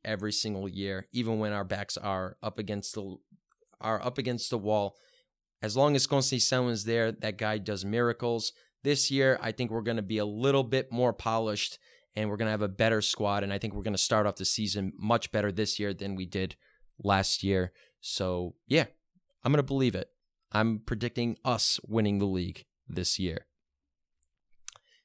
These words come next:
J-Rod at J Rod two five eight nine. Who is more <laughs> stylish, Rui or Jason?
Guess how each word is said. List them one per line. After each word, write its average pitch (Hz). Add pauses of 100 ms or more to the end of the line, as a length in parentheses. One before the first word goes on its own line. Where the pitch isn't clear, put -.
(140)
J-Rod 131
at 139 (160)
J 104
Rod 113
two 131
five 107
eight 113
nine. 101 (200)
Who 147
is 117
more 123
<laughs> -
stylish, 127 (320)
Rui 151
or 117
Jason? 101